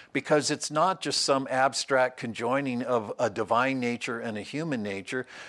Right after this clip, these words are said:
but it's the Creator God taking up in himself the existence of his alienated image bearers. Remediation that is reconciliation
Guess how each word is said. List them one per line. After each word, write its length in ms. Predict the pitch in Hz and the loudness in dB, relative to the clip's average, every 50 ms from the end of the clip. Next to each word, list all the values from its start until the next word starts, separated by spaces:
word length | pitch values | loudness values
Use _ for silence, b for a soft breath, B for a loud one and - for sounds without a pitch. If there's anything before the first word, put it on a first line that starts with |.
| B B _ | B B _
but 140 | - 123 117 | 4 4 4
it's 300 | 120 139 127 - - - | 4 0 0 0 -2 -4
the 100 | - 123 | -4 -6
Creator 840 | - - - 151 143 139 135 135 143 151 170 170 160 - 147 131 | -6 -6 -2 0 0 2 2 2 2 2 2 0 0 0 0 0
God 420 | 107 - 131 139 147 147 139 120 - | 2 4 6 6 8 6 6 4 -2
taking 500 | - - 147 151 143 - 135 127 127 123 | -4 -2 -2 -2 -2 -4 -6 -6 -4 0
up 240 | 120 123 120 - - | 2 2 2 2 0
in 140 | 123 117 | -2 -2
himself 580 | 117 113 104 - - - 135 127 127 123 - - | -2 -4 -4 -4 -2 0 2 4 4 2 0 -4
the 180 | 123 120 117 113 | -6 -4 -4 -4
existence 640 | 104 98 92 104 131 143 143 - - 107 104 104 120 | -4 -6 -2 -2 0 -2 -2 -4 -6 -6 -6 -4 -4
of 120 | 113 95 | -4 -4
his 180 | 101 110 95 - - | -4 -6 -6 -6 -6
alienated 840 | 110 120 127 135 135 117 104 98 98 101 98 98 98 92 110 107 107 | -4 -2 -2 -2 -2 -2 -4 -4 -6 -6 -6 -6 -6 -6 -6 -6 -6
image 420 | 98 95 95 98 104 98 104 - | -8 -8 -8 -8 -8 -10 -10 -8
bearers. 640 | - 117 123 127 120 95 78 73 73 - - - - - - _ _ _ _ _ _ _ _ b b b b b b b b b b b b b b b b b b b b b b b _ _ _ _ _ _ _ _ _ _ _ _ _ _ _ _ - | -6 -4 -2 0 0 -2 -2 -4 -6 -8 -10 -10 -10 -14 -18 _ _ _ _ _ _ _ _ b b b b b b b b b b b b b b b b b b b b b b b _ _ _ _ _ _ _ _ _ _ _ _ _ _ _ _ -2
Remediation 920 | 123 127 127 135 147 160 151 156 143 139 135 143 156 151 - - 127 117 | -2 0 2 4 2 2 2 2 2 4 4 4 2 2 0 -4 -4 -4
that 100 | 113 117 | -4 -4
is 200 | 107 117 107 95 | -4 -4 -6 -6
reconciliation 1700 | 104 104 113 123 139 147 - - 131 120 - - - - 123 117 117 110 107 104 110 117 127 135 135 - - - 113 104 101 104 107 107 | -2 2 4 4 4 4 2 -2 -4 -2 -4 -2 0 0 0 0 0 -2 0 0 2 2 2 0 -2 -4 -6 -6 -6 -6 -6 -8 -8 -10